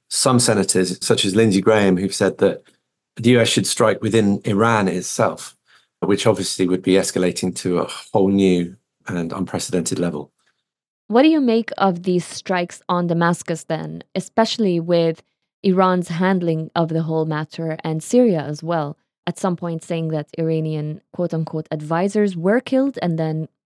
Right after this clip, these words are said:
Speaker 2: basically backtracking?
Speaker 1: Well, I think it's very interesting that there was an initial claim that Iranian advisors were killed, and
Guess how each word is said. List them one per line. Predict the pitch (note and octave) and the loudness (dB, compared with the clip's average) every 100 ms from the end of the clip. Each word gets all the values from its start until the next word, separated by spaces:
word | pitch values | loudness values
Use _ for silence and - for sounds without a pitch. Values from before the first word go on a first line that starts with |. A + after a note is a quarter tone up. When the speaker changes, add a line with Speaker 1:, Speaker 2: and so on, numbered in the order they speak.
| _ _ _ _ _ _ | _ _ _ _ _ _
Speaker 2:
basically | E3 E3 F3+ F3 | -2 -2 -2 -4
backtracking? | E3 E3+ F3+ - D3+ C#3 - - - _ _ _ _ _ _ | -2 -2 -4 -10 -10 -10 -16 -20 -20 _ _ _ _ _ _
Speaker 1:
Well, | B2 | 2
I | B2 | 4
think | E3+ D3 | 2 4
it's | C3+ - - - _ | 2 2 -4 -12 _
very | B2+ C3 | 2 4
interesting | A#2+ - A2 - G#2+ | 4 4 0 0 0
that | G2+ G2+ - _ _ - | 2 2 0 _ _ 2
there | G#2+ G2+ | 4 6
was | G2 G2 - - | 6 4 0 -6
an | G2+ F#2 F#2+ F#2+ | 0 2 2 2
initial | G#2+ A2+ G#2 | 2 4 4
claim | G2 G#2+ G2 F#2 F2+ - _ - | 2 0 2 0 -2 -10 _ 0
that | G2 F#2 | 0 2
Iranian | G#2 G#2 G#2+ G2 | 2 4 6 4
advisors | F#2+ G2+ G2+ F#2 F2+ | 4 2 0 0 -4
were | F2 | -2
killed, | G2+ G2 G#2 | 2 2 2
and | F#2+ F#2 F2+ | 2 2 0